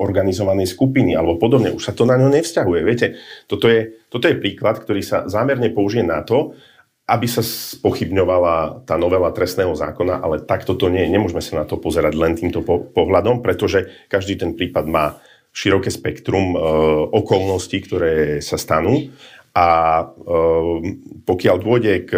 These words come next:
nejakej opakovanej a tak ďalej, v prípade, že áno, naozaj nejaký vagabund ukradne auto, prizná si,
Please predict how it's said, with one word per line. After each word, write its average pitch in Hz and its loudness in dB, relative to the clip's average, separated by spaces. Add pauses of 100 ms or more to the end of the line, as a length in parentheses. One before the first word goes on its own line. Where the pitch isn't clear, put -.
(440)
nejakej 80 -2
opakovanej 87 0
a 80 -2
tak 80 -4
ďalej, 101 0
v - -20
prípade, 113 2
že 92 -4
áno, 107 2
naozaj 98 0
nejaký 92 -2
vagabund 85 -2
ukradne 78 -2
auto, 92 -2 (800)
prizná 120 4
si, 101 -4